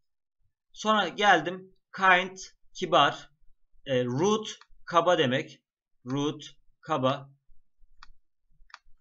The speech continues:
Şimdi onu da buraya yazdım. Happy, mutlu. Sad, üzgün. Diyelim ki en bildiklerim bunlar da alanı biraz daraltmış olduk. Yani buradan baktın bilmiyorsun hemen diğer yerlerde.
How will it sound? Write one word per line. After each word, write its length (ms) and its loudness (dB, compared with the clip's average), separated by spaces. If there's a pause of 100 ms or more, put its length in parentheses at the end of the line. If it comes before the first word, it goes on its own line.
(640)
Şimdi 240 -10
onu 160 -2
da 80 0
buraya 200 4
yazdım. 600 0
Happy, 320 0
mutlu. 600 -6 (600)
Sad, 540 0 (280)
üzgün. 600 -4 (400)
Diyelim 260 0
ki 80 -10
en 220 -4
bildiklerim 440 -4
bunlar 300 -2
da 140 -8
alanı 320 0
biraz 500 0 (240)
daraltmış 580 -2 (140)
olduk. 400 -4
Yani 240 0
buradan 320 0
baktın 460 0
bilmiyorsun 640 -4
hemen 360 -6 (300)
diğer 200 2
yerlerde. 320 0